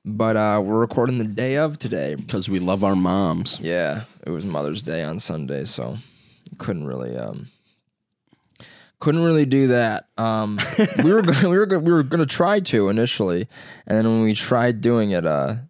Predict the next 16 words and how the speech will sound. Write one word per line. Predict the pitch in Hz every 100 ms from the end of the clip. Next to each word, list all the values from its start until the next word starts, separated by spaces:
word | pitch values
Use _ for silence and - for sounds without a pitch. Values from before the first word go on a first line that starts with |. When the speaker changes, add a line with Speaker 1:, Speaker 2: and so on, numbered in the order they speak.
| _ _ -
Speaker 1:
<laughs> | - - - - _ - - - _ -
like, | 85 90 - -
w-, | 90 95 - 107
Brennan | 110 113 95 120 113 110
called | 110 98
me | 95
at, |
like, | 73 92
two | - 98
o'clock. | 87 82 107
He | 98
was | 95
like, | 85 73
"Listen." | 85 90 - 55 -
<laughs> | - - - 120
Speaker 2:
Yeah, | 98 82 73